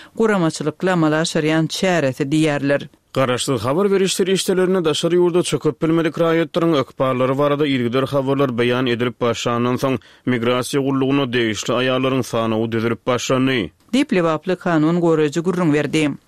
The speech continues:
Speaker 1: Şu ýylyň başyndan bäri sosial mediada we garaşsyz habar terişdelerinde şol sanda Azatlyk Radiosunda bir näçe türk raýatynyň we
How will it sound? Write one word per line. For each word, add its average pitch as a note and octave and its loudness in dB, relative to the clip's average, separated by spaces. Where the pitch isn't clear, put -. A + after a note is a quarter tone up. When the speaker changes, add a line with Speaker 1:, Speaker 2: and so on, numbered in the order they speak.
Speaker 1:
Şu - -2
ýylyň C#4+ 2
başyndan B3 2
bäri A#3 4
sosial G#3+ 0
mediada G3 2
we F3+ 2
garaşsyz E3+ 0
habar F3+ 0
terişdelerinde D#3+ 0
şol E3 0
sanda D#3 0
Azatlyk D3+ -2
Radiosunda F3+ 0
bir E3+ 0
näçe F#3 0
türk F#3 -4
raýatynyň F3 0
we D#3+ 2